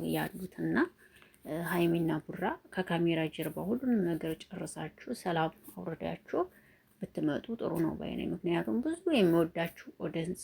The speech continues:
አለ። የሚጠላችሁ ቢኖርም የሚወዳችሁ ደግሞ ነፍ ኦዲየንሶች አሉና የሰውን ወሬ ትታችሁ የራሳችሁን ብቻ የልባችሁን እያረጋችሁ ብትሄዱ አሪፍ ነው ባይ ነኝ፣ እንደ እኔ ሀሳብ ማለት ነው።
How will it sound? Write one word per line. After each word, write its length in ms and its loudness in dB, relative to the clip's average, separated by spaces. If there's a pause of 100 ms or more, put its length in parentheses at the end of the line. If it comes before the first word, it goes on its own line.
(120)
አለ። 280 -6 (760)
የሚጠላችሁ 720 4
ቢኖርም 560 4 (140)
የሚወዳችሁ 720 4
ደግሞ 260 2
ነፍ 200 2 (200)
ኦዲየንሶች 580 -4 (280)
አሉና 440 -4 (600)
የሰውን 380 4
ወሬ 240 4
ትታችሁ 580 -2
የራሳችሁን 720 6
ብቻ 360 -2
የልባችሁን 800 0
እያረጋችሁ 760 -6 (160)
ብትሄዱ 460 -2 (220)
አሪፍ 320 0
ነው 160 -6 (100)
ባይ 220 -6
ነኝ፣ 240 -2
እንደ 220 -4
እኔ 140 -6 (160)
ሀሳብ 460 -10
ማለት 340 -6
ነው። 140 -4